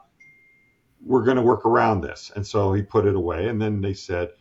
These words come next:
"Okay, our client is Reese Witherspoon." I'm like, "Okay, well, whoever that is." And, uh,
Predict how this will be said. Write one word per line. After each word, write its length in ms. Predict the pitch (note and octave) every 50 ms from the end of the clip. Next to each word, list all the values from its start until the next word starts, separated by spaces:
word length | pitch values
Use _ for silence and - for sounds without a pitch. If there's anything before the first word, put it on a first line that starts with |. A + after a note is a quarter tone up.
| _ _ _ _ _
"Okay, 420 | C#3 C#3+ C#3+ - A#2 A2 G#2+ G2+ G2
our 140 | F#2 G2 G2
client 420 | - - C3+ C3+ C3+ C#3+ D3 C3
is 140 | A2 G2+ G#2
Reese 280 | A2 A2+ A#2+ B2 - -
Witherspoon." 560 | A#2 G#2 G2 F#2+ - - - F#2+ F#2+ G#2+ G#2+
I'm 160 | G2 F#2 F2
like, 180 | F2 E2+ - D#2
"Okay, 300 | D2+ - - - C2 - - _ _ _ _ _ _ _ _ -
well, 240 | - D#2 D#2+ - -
whoever 240 | G2+ G#2 G2+ G2+ F#2+
that 240 | G#2 - F#2 C#2+
is." 220 | C2 E2+ F#2+ - _ _ _ -
And, 380 | A2+ A2 G#2 G#2 G2+ G2+ F#2+
uh, 280 | A2 G#2+ G#2+ G#2 G#2+